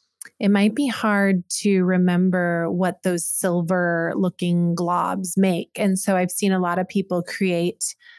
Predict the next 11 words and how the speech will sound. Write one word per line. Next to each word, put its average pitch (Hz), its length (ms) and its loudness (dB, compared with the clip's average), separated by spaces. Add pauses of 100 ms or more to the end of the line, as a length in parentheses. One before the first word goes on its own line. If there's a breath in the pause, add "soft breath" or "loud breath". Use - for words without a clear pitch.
(240 soft breath)
uh, 180 300 0
a 196 80 -6
few 185 320 0
things 180 460 -2
from 175 260 0
the 180 80 2
die 175 220 0
sets - 400 -4
and 180 120 2
then 170 160 0
just 165 200 -4